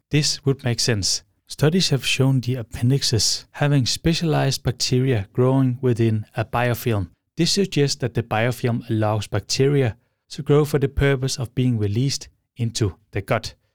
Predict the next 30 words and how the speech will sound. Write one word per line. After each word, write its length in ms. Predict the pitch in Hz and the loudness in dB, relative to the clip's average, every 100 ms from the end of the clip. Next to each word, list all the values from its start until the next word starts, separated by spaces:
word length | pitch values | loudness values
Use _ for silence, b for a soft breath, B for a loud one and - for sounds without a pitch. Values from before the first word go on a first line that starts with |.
| _ - | _ -8
This 200 | 147 185 | -6 -2
is 80 | 165 | -2
supported 480 | 175 - 131 135 | -2 0 0 0
by 140 | - 92 | -4 -4
studies 560 | - 123 120 131 113 - _ | -4 -2 0 -2 -4 -8 _
where 200 | - 143 | -4 0
it 40 | 147 | 2
has 200 | 143 143 | 2 0
been 200 | - 113 | 0 -2
shown 400 | - - 127 127 | 0 0 2 0
that 180 | 107 - | -2 -6
the 60 | |
biofilm 680 | 107 - 120 147 147 135 113 - | -8 -4 -2 -2 -2 -2 -2 -4
is 260 | 131 - - | -4 -2 -4
constantly 640 | - 151 - 165 151 113 - | 0 0 2 2 2 0 -4
shedding 540 | - - 127 135 120 - _ - | -4 0 2 2 0 -4 _ -2
and 240 | 117 104 - | 0 0 -2
regenerating. 800 | 117 113 110 104 98 113 110 90 _ _ _ _ _ _ | -2 0 -2 0 0 0 -2 -6 _ _ _ _ _ _
Other 200 | 123 190 | 0 0
studies 460 | - 160 139 120 - | 0 0 2 2 0
have 200 | 127 - | -2 0
proposed 560 | 131 - 123 131 - - - | -2 2 2 2 -4 -8 -4
that 140 | 113 | -2
the 80 | 117 | 2
release 380 | 117 120 156 156 | 2 4 0 -2
of 180 | 135 | -6
bacteria 540 | - 110 - 127 127 120 | -4 -4 0 0 2 0
from 200 | - 104 | -2 -4
the 100 | 110 | -4
biofilm 680 | - 101 113 131 143 127 | -6 -6 -4 -4 -2 -4